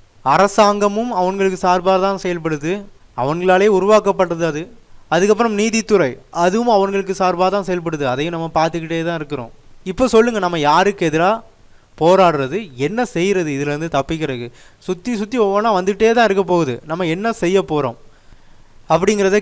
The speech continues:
கீழே எழுதுங்க. இவங்களுக்கு எதிரா என்னதான் செய்யறது அப்படிங்கிறது எனக்கு புரியல. தற்போதைக்கு நம்மளை நாமளே தற்காத்து கொள்ற வழி என்னன்னா,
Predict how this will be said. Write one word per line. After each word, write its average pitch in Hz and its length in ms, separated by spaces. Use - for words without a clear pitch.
கீழே 202 260
எழுதுங்க. 170 300
இவங்களுக்கு 175 540
எதிரா 196 300
என்னதான் 196 360
செய்யறது 185 300
அப்படிங்கிறது 165 540
எனக்கு 165 260
புரியல. 165 300
தற்போதைக்கு 196 640
நம்மளை 170 280
நாமளே 185 280
தற்காத்து 190 480
கொள்ற 175 300
வழி 156 180
என்னன்னா, 156 300